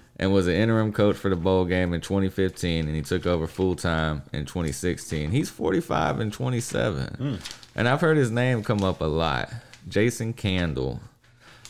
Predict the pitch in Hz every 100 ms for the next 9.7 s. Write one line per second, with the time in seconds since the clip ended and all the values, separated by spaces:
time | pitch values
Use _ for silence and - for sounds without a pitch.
0 | - - 98 90 87 87 85 90 113 107
1 | 98 90 90 85 - 110 98 90 92 87
2 | 80 - - 87 50 52 - - _ _
3 | _ 95 87 98 82 78 80 76 69 -
4 | 90 - - 87 82 - 80 82 73 87
5 | - 85 80 80 - 87 87 80 78 78
6 | 76 80 - - - - - 95 85 80
7 | 82 87 95 90 85 82 78 - 107 90
8 | 80 82 101 92 87 87 - 85 90 85
9 | 80 82 80 82 82 80